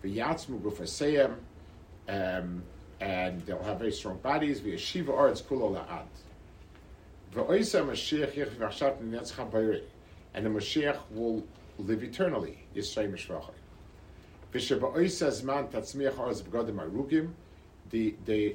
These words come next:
the world will produce ready-made clothing off the tree. Now, the problem is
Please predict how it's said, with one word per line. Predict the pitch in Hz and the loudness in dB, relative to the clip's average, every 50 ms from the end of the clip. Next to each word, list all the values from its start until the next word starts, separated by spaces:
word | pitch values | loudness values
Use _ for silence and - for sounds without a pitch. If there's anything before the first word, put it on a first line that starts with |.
| - | 0
the | 110 107 | -2 -2
world | 104 101 113 139 151 143 143 139 135 - 104 | 0 2 2 2 4 6 4 4 4 2 -2
will | 104 110 107 | 0 0 0
produce | - - - 104 90 - 135 139 127 104 98 - - - - - - - - - - - - - - - - - - 90 90 92 | 0 -2 -6 -6 -4 0 0 2 2 0 -2 -6 -8 -8 -10 -12 -14 -18 -20 -20 -20 -20 -20 -20 -20 -20 -18 -14 -12 -10 -4 2
ready-made | 107 131 135 135 131 120 117 117 117 110 104 - | 4 4 6 4 4 0 0 2 2 2 0 0
clothing | - - - 117 117 117 113 113 101 85 82 85 - - - - - - - - - - - - - - - - | -4 -4 0 2 2 2 2 0 -2 -4 -4 -8 -14 -18 -20 -20 -20 -20 -20 -20 -20 -20 -20 -20 -20 -12 -4 -2
off | 123 120 113 - - | 0 0 0 -2 -4
the | - 98 | -8 -8
tree. | - - - 110 113 110 104 - - - - - - - - - - - - - - - - - - - - - | -6 -2 0 0 0 0 -4 -8 -16 -20 -20 -20 -20 -20 -20 -20 -20 -20 -20 -20 -20 -20 -20 -18 -18 -18 -12 -6
Now, | - 101 87 | -4 -4 -4
the | - | -2
problem | - - 165 180 175 143 | 2 4 4 6 6 4
is | 123 107 - - - - | 0 0 -2 -4 -8 -14